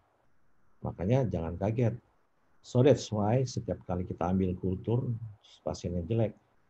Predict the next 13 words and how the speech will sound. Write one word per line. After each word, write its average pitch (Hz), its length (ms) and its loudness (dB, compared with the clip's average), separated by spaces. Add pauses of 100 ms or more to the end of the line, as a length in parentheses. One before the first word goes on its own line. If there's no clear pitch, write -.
(400)
mostly 120 480 4
yang 101 160 4
keluar 117 240 2
adalah 101 240 2
Acinetobacter 104 720 0
tuh - 160 -4
kuman 90 320 0
gigi, 101 480 0 (800)
Klebsiella 110 560 4
tuh 180 80 0
kuman 107 320 4
di 98 240 2
hidung, 110 320 2